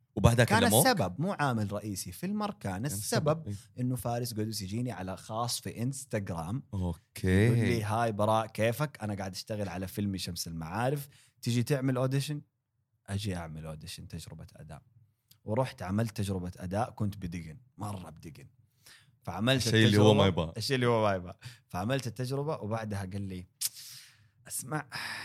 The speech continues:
Speaker 2: يعني الأداء جيد، بس أحتاج أشوفك من غير دقن عشان أقرر إذا من جد ولا لا."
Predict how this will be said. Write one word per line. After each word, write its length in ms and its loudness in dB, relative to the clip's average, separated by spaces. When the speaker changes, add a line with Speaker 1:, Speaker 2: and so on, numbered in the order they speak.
Speaker 2:
يعني 260 -10
الأداء 420 -6
جيد، 400 -6
بس 180 -8
أحتاج 360 -4
أشوفك 480 -6
من 120 -4
غير 200 -2
دقن 340 -4
عشان 360 -8
أقرر 440 -8
إذا 240 -10
من 340 -8
جد 260 -8
ولا 240 -16
لا." 160 -18